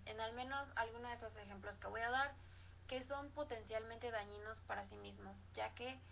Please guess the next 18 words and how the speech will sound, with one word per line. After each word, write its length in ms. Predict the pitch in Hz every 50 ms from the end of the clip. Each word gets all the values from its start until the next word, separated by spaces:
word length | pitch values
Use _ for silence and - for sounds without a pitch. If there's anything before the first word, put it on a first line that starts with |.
| - - - - -
pueden 240 | - 269 277 277 269
gastar 360 | 247 240 233 - 240 233 240
dinero 380 | 247 247 240 240 240 247 262 254
de 100 | 240 233
una 140 | 233 262 262
manera 340 | 247 214 208 214 214 220 226
muy 280 | 233 262 294 294 285
irresponsable, 840 | 269 240 226 - - 202 196 196 - 214 220 220 208 208 208 208 214 - - - - - - - - - 220 -
darse 280 | 247 247 247 247 277
atracones 480 | - - 233 226 214 220 220 226 226 220
de 120 | 214 196
comida, 600 | - 202 196 202 226 240 240 226 220 214 220 220 - - - -
consumir 560 | 247 247 240 233 - 240 240 240 254 262 254
sustancias 720 | - 262 254 247 - - 262 262 269 254 269 277 285 285 262
nocivas 440 | 233 220 208 - 233 214 220 220 220 -
para 200 | - 208 208 208
la 140 | 208 202
salud 300 | 196 220 220 233 240 269